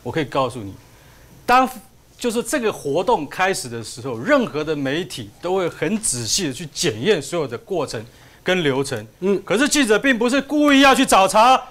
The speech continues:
Speaker 1: 也不是故意要去找麻烦的哦，对不对？他们发现这些学生在活动完毕之后，竟然非常有秩序的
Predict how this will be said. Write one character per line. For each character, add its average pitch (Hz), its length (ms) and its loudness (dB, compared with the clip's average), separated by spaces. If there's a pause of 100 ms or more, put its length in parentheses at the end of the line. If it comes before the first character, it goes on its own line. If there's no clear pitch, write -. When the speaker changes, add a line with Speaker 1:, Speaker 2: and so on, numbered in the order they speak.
(120)
Speaker 1:
也 202 140 0
不 247 140 -2
是 277 80 0
故 285 200 0
意 277 40 4
要 269 80 6
去 269 100 2
找 190 260 4
麻 196 260 4
烦 233 280 2
的 226 100 2
哦， 208 220 4
对 233 100 2
不 226 80 -6
对？ 202 260 0 (480)
他 226 140 -2
们 220 180 -4 (180)
发 240 260 2
现 226 380 -4
这 202 160 -2
些 208 160 -4
学 156 360 -8
生 170 240 -8 (380)
在 208 280 2 (300)
活 170 280 0
动 226 300 0
完 165 220 -2 (100)
毕 214 200 -8
之 208 260 -6
后， 220 440 0 (260)
竟 262 180 -4
然 190 220 -2
非 277 180 -4
常 226 140 -2
有 143 180 -6
秩 240 380 -4
序 220 220 -6
的 135 260 -8